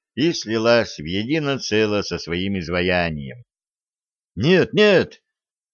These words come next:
метнулся вперёд Олег, упал перед ней на колени. «Не уходи! Мне нужна ты, только ты, Мара Великая! Ты в мечтах моих и желаниях,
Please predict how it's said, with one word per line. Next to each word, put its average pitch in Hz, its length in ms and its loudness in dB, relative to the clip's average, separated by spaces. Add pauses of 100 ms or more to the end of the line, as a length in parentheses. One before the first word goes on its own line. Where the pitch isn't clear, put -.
(120)
метнулся 104 580 0
вперёд 104 340 2
Олег, 104 460 0 (340)
упал 101 600 6
перед 90 220 -2
ней 107 160 0
на 92 100 -2
колени. 101 680 -2 (560)
«Не 131 80 2
уходи! 135 600 0 (440)
Мне 143 200 2
нужна 151 340 2
ты, 175 320 4
только 170 380 2
ты, 143 580 0
Мара 113 460 0
Великая! 127 760 -2 (840)
Ты 117 220 4
в 113 60 2
мечтах 117 580 2
моих 110 300 -2
и 110 60 -2
желаниях, 101 800 -2